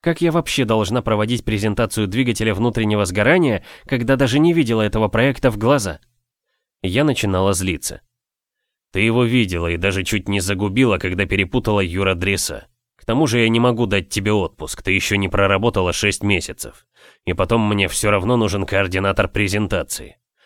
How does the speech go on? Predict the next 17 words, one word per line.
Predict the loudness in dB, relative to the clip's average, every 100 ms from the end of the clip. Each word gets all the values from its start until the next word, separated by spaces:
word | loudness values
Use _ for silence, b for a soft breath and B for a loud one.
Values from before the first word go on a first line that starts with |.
| -8
А | -6
так | -2 -2 0
и |
ты | 0 0
будешь | 2 0 0 0
при | 2
работе, | 2 4 2 0 0
и | 0
я | 2 0
не | 0
подвергну | -2 -2 0 0 0 -4
свою | -2 -2 0
жизнь | -2 -2 0
опасности. | 0 2 0 0 -8 -10 -12 -14 _ _
Все | -6 -2 2 0
в | 0
выигрыше». | 0 0 0 -6 -8 -8 -10